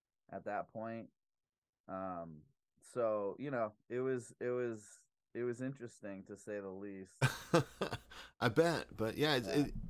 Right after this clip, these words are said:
Speaker 2: that's strikingly similar. I used to go to the,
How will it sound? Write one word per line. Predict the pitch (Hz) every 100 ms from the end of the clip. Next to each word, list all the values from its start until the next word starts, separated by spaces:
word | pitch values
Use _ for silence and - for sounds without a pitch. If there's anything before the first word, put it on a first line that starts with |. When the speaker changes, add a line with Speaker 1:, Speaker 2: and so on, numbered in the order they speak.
| - 113
Speaker 2:
that's | 143 131 - - - -
strikingly | - - - 165 156 135 123
similar. | - 151 127
I | 107
used | 143 151 -
to |
go | 107 104
to | -
the, | 92 95